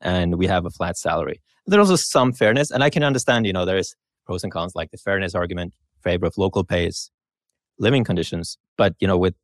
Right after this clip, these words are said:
the people who work in SafeDoing, they're so mobile. So they move around the world, and it seems a bit like kind of subsidizing a lifestyle choice.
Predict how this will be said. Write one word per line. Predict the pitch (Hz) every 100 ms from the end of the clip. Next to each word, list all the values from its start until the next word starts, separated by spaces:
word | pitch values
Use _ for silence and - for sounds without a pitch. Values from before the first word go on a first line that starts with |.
| _
the | 90
people | 120 113
who | 95
work | 95
in | 101
SafeDoing, | - 131 101 90
they're | 90
so | - 123
mobile. | 120 90 98 85 - - - _
So | - 95
they | 90
move | 98 104
around | 95 98
the | 92
world, | 87 87 90 92 - _ _ _ -
and | 90 87 87 -
it | -
seems | - 123 120
a |
bit | 107 104
like | 101 90
kind | - 98
of | 92
subsidizing | - 107 101 - 95 87 85 90 85 85
a |
lifestyle | 90 95 101 - 82 76
choice. | - 85 65 - -